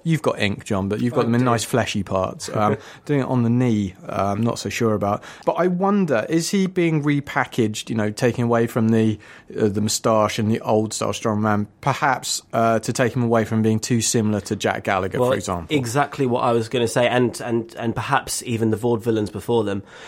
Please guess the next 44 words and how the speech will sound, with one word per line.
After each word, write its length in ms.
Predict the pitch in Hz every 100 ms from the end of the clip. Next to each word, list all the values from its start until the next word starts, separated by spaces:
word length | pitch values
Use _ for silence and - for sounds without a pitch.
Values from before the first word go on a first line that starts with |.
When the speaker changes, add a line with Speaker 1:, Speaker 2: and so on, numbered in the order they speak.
| -
Speaker 2:
Yeah, 160 | - 156
it 220 | 110 131
does 260 | 170 147 127
very 500 | 127 117 - 139 131
much 200 | 123 -
seem 340 | - 131 120
like 220 | 113 110
they're 120 | 120 117
turning 380 | 127 123 113
him 220 | 110 110 107
more 320 | 110 110 107
into, 340 | 104 - -
I 40 | 156
don't 160 | 185
know 40 | 156
if 100 | 147
whether 200 | 135 120
they're 80 |
gonna 180 | 120 117
go 140 | 113 107
the 80 |
hipster 320 | 104 156 - -
route 360 | 135 135 135
or 160 | 117 113
they're 100 | 113
gonna 220 | 110 107
go 220 | 107 110
the 100 | 104
sort 240 | 104 - 92
of 80 | - - - -
more 260 | 117 113
typical 840 | 107 117 - - - 110 104 104 104 - - -
bad 260 | 127 123 107
boy 240 | 120 120
route, 240 | 117 120 123
I 80 | 113
suppose 320 | - 120 110
you 60 |
could 180 | - -
call 260 | - 127 120
it. 20 |
I 120 | 120
don't 120 | 117 120
know, 160 | 113